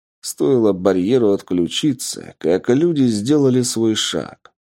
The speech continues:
Зараженный ветер хлынул во дворец, проносясь даже по помещениям, в которых никто не бывал в течение веков.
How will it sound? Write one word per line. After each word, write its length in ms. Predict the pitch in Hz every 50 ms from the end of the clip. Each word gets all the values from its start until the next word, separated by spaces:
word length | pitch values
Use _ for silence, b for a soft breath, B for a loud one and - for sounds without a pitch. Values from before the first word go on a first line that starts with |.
| _
Зараженный 960 | - 80 78 78 80 82 85 82 73 76 104 120 120 117 113 107 101 98 90
ветер 460 | 90 110 131 135 123 - 127 113 110 104
хлынул 560 | - - 147 151 151 143 135 131 127 120 120
во 120 | 117 117 113
дворец, 500 | 113 113 113 120 143 151 120 - - -
проносясь 680 | - 90 90 87 92 92 90 - - 123 113 110 104 101
даже 340 | 107 143 139 127 117 110
по 160 | 107 - 107 101
помещениям, 960 | - - 95 95 92 87 76 - - - 143 143 127 95 80 65 58 60 -
в 60 | -
которых 480 | - 120 - - 165 156 143 117 - -
никто 360 | 120 123 117 - - 151 147
не 140 | 135 127 123
бывал 320 | 123 127 123 127 131 123
в 120 | 107 -
течение 640 | - - 120 104 - - - 127 123 120 117 113 110
веков. 760 | 104 101 107 107 104 104 - - 90 58 50 50 - - _